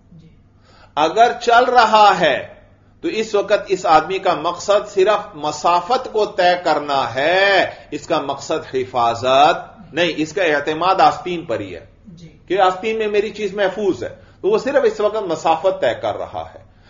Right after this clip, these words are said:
Speaker 2: तो चलते हुए भी ये हाफिज नहीं,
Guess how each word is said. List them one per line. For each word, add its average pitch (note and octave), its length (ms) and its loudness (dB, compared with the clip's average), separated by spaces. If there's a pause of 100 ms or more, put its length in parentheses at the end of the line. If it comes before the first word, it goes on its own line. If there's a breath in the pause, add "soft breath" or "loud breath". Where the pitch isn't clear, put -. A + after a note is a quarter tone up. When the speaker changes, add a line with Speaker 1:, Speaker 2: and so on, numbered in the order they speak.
(260 soft breath)
Speaker 2:
तो F3 80 0
चलते G#3+ 520 4
हुए B3 260 6
भी C#4+ 200 2
ये D4 80 6
हाफिज F#3 640 4
नहीं, F#2+ 180 -12